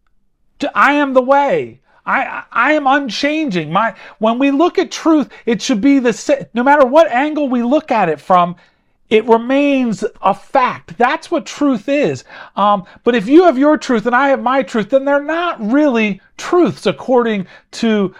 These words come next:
the actual definition. And how often in our, our divided times do we say, "Well, you'll have your truth and I'll have my truth"? Well, two opposing truths aren't truth. They're, they, they, they don't exist.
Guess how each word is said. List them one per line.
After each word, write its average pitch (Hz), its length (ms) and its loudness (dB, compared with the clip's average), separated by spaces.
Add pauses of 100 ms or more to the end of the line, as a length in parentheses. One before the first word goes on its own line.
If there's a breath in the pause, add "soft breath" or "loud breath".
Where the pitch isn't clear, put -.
(140)
the 185 280 -2
actual 190 480 -2
definition. 190 720 -4 (300 loud breath)
And 202 120 -2
how 285 220 2
often 269 320 4
in 220 200 -4
our, 190 280 2 (200 loud breath)
our 180 340 2
divided 220 720 -2
times 220 480 -2
do 190 120 -2
we 208 140 0
say, 196 240 -2 (160 loud breath)
"Well, 247 160 0
you'll 349 160 4
have 294 220 0
your 240 180 -2
truth 226 320 -4
and 214 80 0
I'll 214 160 2
have 208 160 -2
my 214 240 -4
truth"? 156 340 -8 (380 loud breath)
Well, 226 120 -2
two 427 360 2
opposing 294 680 0
truths 311 420 0 (500 loud breath)
aren't 311 300 2
truth. - 460 2
They're, 226 240 0
they, 233 240 0
they, 240 260 0
they 233 220 -2
don't 277 240 2
exist. 202 560 -2